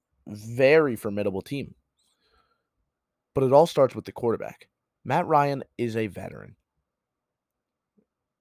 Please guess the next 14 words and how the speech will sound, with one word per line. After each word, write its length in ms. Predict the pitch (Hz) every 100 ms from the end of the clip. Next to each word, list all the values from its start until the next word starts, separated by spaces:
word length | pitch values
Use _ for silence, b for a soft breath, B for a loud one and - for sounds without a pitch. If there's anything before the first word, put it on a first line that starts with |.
| _ _
It 60 | 123
was 160 | 117
very 340 | 95 107 117 -
out 140 | 107
of 100 | 113
character 480 | - 127 120 - 87
for 180 | - 92
him 280 | 98 95 92
to 160 | 101
start 260 | - 98 -
the 80 | 90
season 300 | 92 87 82
as 140 | 90 - - - _ _ _
in 300 | 95 90